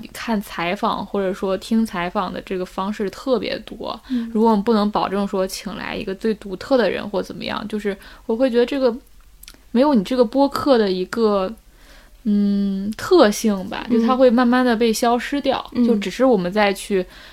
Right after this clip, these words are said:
Speaker 1: 把这个东西维持下去，或者让它更像一个合格的产品的一样，
Speaker 2: 嗯。
Speaker 1: 所以，所以更坚持在这一点，但更坚持在这一点就是会导致这样的问题。
Speaker 2: 嗯，
Speaker 1: 嗯。
Speaker 2: 对。然后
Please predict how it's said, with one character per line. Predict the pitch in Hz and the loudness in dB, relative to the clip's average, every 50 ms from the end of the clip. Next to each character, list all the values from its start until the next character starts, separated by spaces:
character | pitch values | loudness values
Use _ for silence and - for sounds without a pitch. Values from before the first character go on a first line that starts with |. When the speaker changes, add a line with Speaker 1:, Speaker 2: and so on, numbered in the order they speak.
| - - - - | -20 -14 -6 -2
Speaker 1:
把 | 196 - 196 | 0 0 0
这 | 185 202 202 | 0 0 0
个 | 190 | 0
东 | 185 196 208 220 220 | 2 2 2 2 0
西 | - - 208 185 - - - - - 196 | 0 -2 -2 -2 -2 -2 -4 -6 -4 0
维 | 185 170 180 226 | 2 2 2 2
持 | 220 - - 202 | 0 0 -2 -2
下 | 190 202 202 185 185 | -2 -2 -6 -6 -6
去， | 180 - 185 | -6 -6 -6
或 | 180 - 190 185 | -4 -2 -2 0
者 | 185 190 | 0 0
让 | 196 202 196 | 0 -2 0
它 | 208 208 202 202 - - - | 0 0 -2 -2 -4 -8 -4
更 | - 226 208 | 0 0 2
像 | 208 220 208 196 190 | 2 2 0 0 0
一 | 180 180 180 | -2 -6 -6
个 | - - 190 190 185 | -4 -2 -2 -2 -2
合 | 196 - - 190 202 | -2 -2 -2 -2 0
格 | 208 202 | 0 0
的 | 202 214 | 0 0
产 | 220 - - - 170 196 | -2 -4 -6 -6 -4 -4
品 | 226 - 254 214 | -4 -4 -4 -6
的 | 214 - - | -6 -8 -10
一 | 214 214 220 | -10 -10 -8
样， | - - | -6 -2
Speaker 2:
嗯。 | 240 226 220 | -2 0 0
Speaker 1:
所 | 208 214 226 | 2 2 2
以， | 220 220 - - - - - - _ | 0 0 -4 -10 -20 -20 -20 -20 _
所 | - - 240 226 | -2 2 4 4
以 | 220 | 4
更 | 220 - 277 262 240 | 4 4 4 4 4
坚 | 220 - 269 269 285 294 | 4 2 2 2 2 2
持 | 277 - 208 | 2 0 2
在 | 185 180 180 | 2 2 0
这 | 180 185 | -2 -4
一 | 175 | -6
点， | - - - - | -6 -8 -8 -6
但 | 190 214 | -6 -6
更 | 214 - 262 247 233 | -2 0 0 0 2
坚 | - 269 277 277 | 2 4 4 4
持 | 247 | 4
在 | 240 214 202 202 202 - 190 - | 4 4 2 0 -2 -6 -10 -6
这 | - - 202 | 0 0 0
一 | 185 | 2
点 | 180 180 - - - | 0 -2 -6 -6 -8
就 | - 180 180 175 | -6 -6 -6 -6
是 | - - - - | -8 -12 -18 -14
会 | - - 202 190 | -8 -6 -4 -4
导 | 180 - - - | -2 -4 -6 -6
致 | - 202 | -4 -4
这 | 190 190 | -2 -2
样 | 185 180 180 | -2 -4 -4
的 | 180 | -6
问 | 180 180 202 220 | -8 -8 -10 -10
题。 | - - - - - | -12 -12 -12 -6 -2
Speaker 2:
嗯， | 233 226 220 208 196 196 214 | 0 2 2 2 0 -2 -6
Speaker 1:
嗯。 | - - 220 - - - - - | -10 -12 -14 -16 -20 -20 -16 -10
Speaker 2:
对。 | - 208 196 196 - - - - - | -8 -8 -8 -8 -12 -16 -20 -12 -6
然 | - 208 208 | -4 -2 -2
后 | 220 262 302 285 269 240 220 208 | 2 4 6 8 8 8 6 4